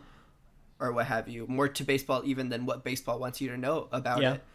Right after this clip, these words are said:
Speaker 1: right? M L B is, is ultimately, like, pushing a product. Um, and I think that what is, like, accomplished very well ultimately in this novel is, um,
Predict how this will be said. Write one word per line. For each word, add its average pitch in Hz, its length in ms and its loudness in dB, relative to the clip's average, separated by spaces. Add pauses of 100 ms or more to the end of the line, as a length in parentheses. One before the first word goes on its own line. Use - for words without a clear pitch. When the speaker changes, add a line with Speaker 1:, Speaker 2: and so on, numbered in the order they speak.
(160)
Speaker 1:
right? 131 180 0
M 131 140 2
L 135 100 4
B 139 220 2
is, 127 240 -4
is 127 120 -6
ultimately, 127 460 -4
like, 117 340 -8
pushing 139 300 -6
a 120 60 -6
product. - 580 -4 (480)
Um, 107 400 2 (960)
and 131 100 -2
I 123 80 -4
think 127 300 -8
that 123 220 -6 (340)
what 123 320 -4
is, 127 280 -2 (160)
like, 120 200 -8
accomplished 131 500 -6
very 123 260 -6
well 127 340 -2 (340)
ultimately 131 440 -2
in 123 100 -2
this 123 160 -6
novel 123 400 -6
is, 120 400 -8 (400)
um, 120 640 -6